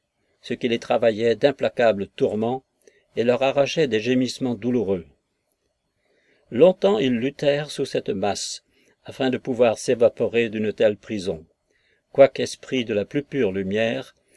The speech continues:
la plus pure naguère, maintenant devenue grossière par le péché. Le reste de leurs compagnons, nous imitant,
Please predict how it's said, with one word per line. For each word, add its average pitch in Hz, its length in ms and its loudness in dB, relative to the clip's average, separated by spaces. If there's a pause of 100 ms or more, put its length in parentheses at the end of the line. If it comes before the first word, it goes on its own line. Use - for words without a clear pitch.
(200)
la 95 120 -6
plus 165 200 -6
pure 135 380 -2
naguère, 98 640 -4 (440)
maintenant 117 480 -2
devenue 104 340 -2
grossière 101 800 -4
par 95 140 -4
le 98 80 -2
péché. - 480 -6 (1800)
Le 135 120 2
reste 190 340 0
de 117 120 -2
leurs 104 180 -2
compagnons, 113 720 -2
nous 104 260 -6
imitant, 131 460 -4